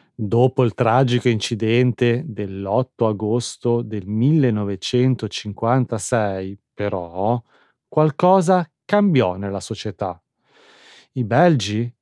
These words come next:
infatti, decisero di dare una mano agli italiani, iniziando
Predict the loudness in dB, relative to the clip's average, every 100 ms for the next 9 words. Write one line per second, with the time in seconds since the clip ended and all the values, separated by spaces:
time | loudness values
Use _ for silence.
0 | -6 -4 0 0 0 -2 -2 -2 -2 -4
1 | -2 0 2 4 4 4 2 2 4 4
2 | 4 2 4 2 2 0 -2 -4 -8 -12
3 | -10 -8 -8 -8 -6 -6 -6 -10 -14 -16
4 | _ _ -10 -4 -4 -2 -2 2 2 2
5 | -2